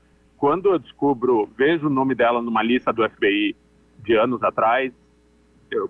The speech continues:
falei, "Tá, essa história é notável e não é o que eu esperava." Daí foi ali que eu entendi que não ia ser,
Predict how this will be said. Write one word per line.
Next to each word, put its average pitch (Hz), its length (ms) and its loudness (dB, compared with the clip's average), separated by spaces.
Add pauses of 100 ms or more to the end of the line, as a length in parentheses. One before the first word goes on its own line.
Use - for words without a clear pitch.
(120)
falei, 123 180 0
"Tá, 110 200 0
essa - 160 -8
história 120 260 -2
é - 20 0
notável 131 640 0
e 139 60 0
não 135 180 0
é 131 60 2
o 131 60 -4
que - 100 -4
eu 135 60 2
esperava." - 420 -2 (540)
Daí 117 200 0
foi 139 200 0
ali 135 260 0
que - 100 -2
eu 185 60 4
entendi 143 400 -2
que 165 140 -4
não 160 160 4
ia 151 160 2
ser, 139 240 0